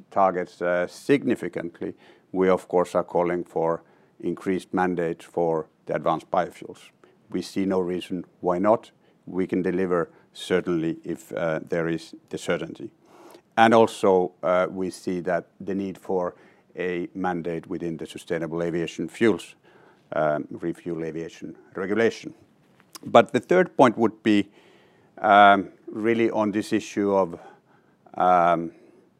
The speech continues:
of certainty. And if I go back the ten years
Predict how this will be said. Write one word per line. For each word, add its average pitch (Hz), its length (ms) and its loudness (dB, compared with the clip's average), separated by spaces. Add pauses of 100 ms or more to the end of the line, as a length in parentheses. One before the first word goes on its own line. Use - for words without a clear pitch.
(920)
of 92 160 -4
certainty. 82 720 -2 (240)
And 92 440 -4
if 107 300 -6
I 139 280 10
go 131 260 6
back 120 340 4
the 117 80 -2
ten 120 280 -2
years 117 420 -2